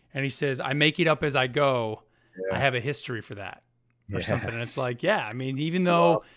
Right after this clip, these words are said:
Speaker 1: sometimes it seems like he has a plan, no, he's just, he's always just rolling with it. But yet, you know,
Speaker 2: Yeah.
Speaker 1: he's smart enough, he's able to kinda figure it all out. I just, I thought that was a great,
Speaker 2: Even,
Speaker 1: um,
Speaker 2: like, when, when he,
Speaker 1: great
Speaker 2: when he
Speaker 1: scene.
Speaker 2: figured out what they were doing with the, the Huron particles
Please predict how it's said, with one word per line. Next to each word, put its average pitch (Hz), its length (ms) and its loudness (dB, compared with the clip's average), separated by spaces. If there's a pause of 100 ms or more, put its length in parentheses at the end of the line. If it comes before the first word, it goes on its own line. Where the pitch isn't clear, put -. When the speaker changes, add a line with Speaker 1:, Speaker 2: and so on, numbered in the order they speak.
(120)
Speaker 1:
sometimes 180 460 4
it 156 60 -2
seems 180 240 2
like 165 140 4
he 170 100 4
has 165 140 6
a 170 60 0
plan, 180 440 0 (200)
no, 123 220 -8 (200)
he's 139 200 -4
just, 127 100 -6
he's 170 200 4
always 160 260 4
just 123 140 -4
rolling 139 320 2
with 110 120 -4
it. 107 160 -8
But 117 140 -6
yet, 113 300 -4 (180)
you 92 100 0
know, - 20 -4
Speaker 2:
Yeah. 98 60 -6
Speaker 1:
he's 117 120 -10
smart 135 340 0
enough, 117 240 -6
he's 120 120 -6
able 113 200 -6
to 110 60 -12
kinda 113 180 -10
figure 120 280 -8
it 110 40 -6
all 107 140 -8
out. 104 140 -8
I 107 40 -12
just, - 180 -14
I 113 40 -8
thought 110 180 -12
that 110 80 -8
was 107 120 -14
a 104 40 -16
great, 110 340 -12 (440)
Speaker 2:
Even, 170 240 4
Speaker 1:
um, 202 40 2
Speaker 2:
like, 147 260 0
when, 120 240 2
when 120 100 4
he, 123 60 4
Speaker 1:
great 123 80 -2
Speaker 2:
when 120 80 6
he 113 60 6
Speaker 1:
scene. 113 80 -6
Speaker 2:
figured 135 220 6
out 131 120 6
what 123 140 6
they 120 80 4
were 117 100 4
doing 110 300 2
with 107 160 0
the, 95 340 2
the 92 80 -4
Huron 110 480 0
particles 123 640 4